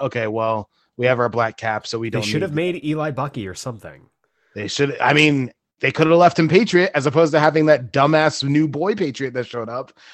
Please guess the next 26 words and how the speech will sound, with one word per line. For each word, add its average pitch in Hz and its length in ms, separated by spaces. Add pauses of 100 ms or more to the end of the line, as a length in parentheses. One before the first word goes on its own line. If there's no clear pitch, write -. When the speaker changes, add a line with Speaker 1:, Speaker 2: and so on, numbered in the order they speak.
(120)
Speaker 1:
with 123 80
his 127 100
Speaker 2:
Huh, 254 120
Speaker 1:
fucking 135 180
shirt 156 140
Speaker 2:
weird. 180 260
Speaker 1:
that 139 100
was 139 100
a - 60 (180)
glider. 131 500 (300)
Yeah. 139 280
Speaker 2:
Stupid. 90 360
Speaker 1:
So, 131 460
Speaker 2:
Um, 95 440 (200)
Speaker 1:
yeah, 139 260
Speaker 2:
<laughs> - 40
he 147 100
Speaker 1:
it, 156 140
Speaker 2:
then 151 180
Speaker 1:
uh, 135 40
Speaker 2:
writes, 160 380
Speaker 1:
really 202 280
frustrating. 107 760 (100)
Speaker 2:
Yes. - 520 (520)
He 147 100
writes, 139 220